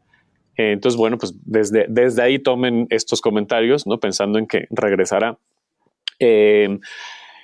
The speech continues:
la semana pasada que estuvo César nos dijo, o eso yo percibí, que el, lo que yo vi en, en la capilla era algo muy diferente a lo que íbamos a ver en el Benito Juárez.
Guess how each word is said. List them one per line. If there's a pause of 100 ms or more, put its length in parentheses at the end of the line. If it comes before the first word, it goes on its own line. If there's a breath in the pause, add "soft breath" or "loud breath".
(760 loud breath)
la
semana
pasada
que
estuvo
César
nos
dijo, (520)
o
eso
yo
percibí,
que
el,
lo
que
yo
vi
en,
en
la
capilla (120)
era
algo
muy
diferente
a
lo
que
íbamos
a
ver
en
el
Benito
Juárez.